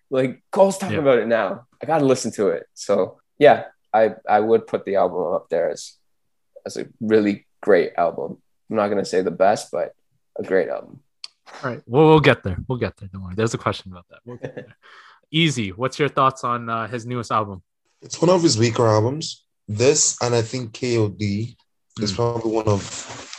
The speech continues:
Speaker 3: his weaker albums that he's released. This one, it takes a while. Like, you need to listen to it, like,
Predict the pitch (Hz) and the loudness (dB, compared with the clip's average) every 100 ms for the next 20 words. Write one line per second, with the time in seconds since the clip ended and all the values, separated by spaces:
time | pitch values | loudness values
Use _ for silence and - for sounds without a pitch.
0 | - 117 101 95 101 - 101 95 95 104 | -8 -4 -2 -2 -2 2 4 4 2 -2
1 | 98 101 92 95 90 92 101 - - - | 0 0 0 -4 -6 -4 -4 -6 -10 -14
2 | - 143 180 214 - 117 - 175 - 139 | -4 0 4 4 2 0 0 2 2 2
3 | 101 95 107 120 117 113 127 160 120 113 | 2 2 2 2 0 0 -2 -2 -2 -4
4 | 113 113 98 107 - 95 78 | -4 -6 -4 -6 -4 -6 -6